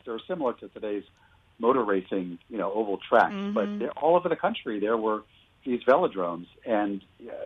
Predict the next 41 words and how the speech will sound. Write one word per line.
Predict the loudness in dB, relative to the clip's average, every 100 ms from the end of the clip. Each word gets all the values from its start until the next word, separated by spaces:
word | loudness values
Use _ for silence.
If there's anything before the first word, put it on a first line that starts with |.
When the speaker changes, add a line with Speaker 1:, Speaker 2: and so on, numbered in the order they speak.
| -10
Speaker 1:
it's | -12 -10 -4 4
rather | 6 6 4
amazing | 2 2
when | 0
you |
go | 2 4
back | 4 2
in |
history. | -6 -6 -4 -4 -4 -12 -20 _ -4
And | 0
I | 4 6
say | 6
in | 4
the |
book | 0 -2 -2
that | -8
Major | -8 -8 -8
Taylor | -4 -2 -2
was | -4 -6
one | -8
of | -8
the | -8
most | -8 -10
chronicled | -8 -6 -4 -4 -4 -4
African-American | -6 -8 -2 0 0 -2 -4
men | -4
of | -6
his | -10 -6
day. | -2 -2 -4 -12 -20 -12
This | -2
was | 0 4 4
such | 4
a | 2
popular | 2 2 2 -8
sport. | -10 -8 -6 -6 -10 -20 _ _ -16
You, | -16 -10
you | 0
know, | 2 4
no | 6
matter | 6 6
what | 4